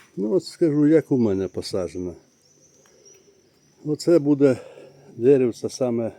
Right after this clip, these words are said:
раннє Early Fresh. Дуже гарне дерево, ще плодів не було, але я знаю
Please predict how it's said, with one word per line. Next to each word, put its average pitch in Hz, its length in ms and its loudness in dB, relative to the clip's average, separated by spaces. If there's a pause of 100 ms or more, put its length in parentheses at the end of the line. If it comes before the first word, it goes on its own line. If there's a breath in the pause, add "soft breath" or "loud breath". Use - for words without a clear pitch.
(120)
раннє 127 600 -2 (100)
Early 131 560 -4
Fresh. 117 520 -2 (1160 soft breath)
Дуже 117 580 0 (140)
гарне 104 580 -6
дерево, 139 600 -2 (200)
ще 135 180 -6
плодів 120 380 -2
не 120 120 2
було, 160 280 2
але 151 240 0
я 117 160 0
знаю 98 400 -4